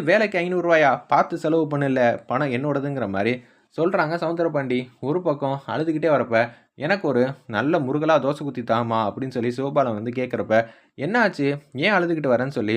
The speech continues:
முத்துப்பாண்டி வந்து கேட்குறாங்க. "எங்க அம்மா போயிட்டாங்கல்ல, எங்க அம்மாவை பத்தி தப்பு தப்பா வந்து சத்தம் போட்டுட்டே பேசிட்டு இருக்காங்க. உ-, அவரு யாரோ ஒருத்தரை வந்து மறைக்கிறாரு, யாரு என்ன ஏதுன்னு தான் தெரியல." யாரா இருக்குங்கிற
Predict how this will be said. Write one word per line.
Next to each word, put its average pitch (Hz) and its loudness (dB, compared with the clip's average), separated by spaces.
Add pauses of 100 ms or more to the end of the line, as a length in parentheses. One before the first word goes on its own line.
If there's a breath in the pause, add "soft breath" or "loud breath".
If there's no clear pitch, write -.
(140)
முத்துப்பாண்டி 175 -4
வந்து 156 -2
கேட்குறாங்க. 139 0 (500 soft breath)
"எங்க 151 -2
அம்மா 185 2
போயிட்டாங்கல்ல, 175 0 (180)
எங்க 123 -6
அம்மாவை 156 2
பத்தி 123 -2
தப்பு 123 -4
தப்பா 139 0
வந்து 117 -2 (100)
சத்தம் 139 -8
போட்டுட்டே 131 -6
பேசிட்டு 123 -6
இருக்காங்க. 110 -4 (520 loud breath)
உ-, 135 -8
அவரு 139 4
யாரோ 127 4
ஒருத்தரை 127 -2
வந்து 107 -2 (280)
மறைக்கிறாரு, 117 2 (180)
யாரு 135 2
என்ன 135 -8
ஏதுன்னு 107 -4
தான் 135 -6
தெரியல." 117 0 (560 soft breath)
யாரா 214 4
இருக்குங்கிற 175 0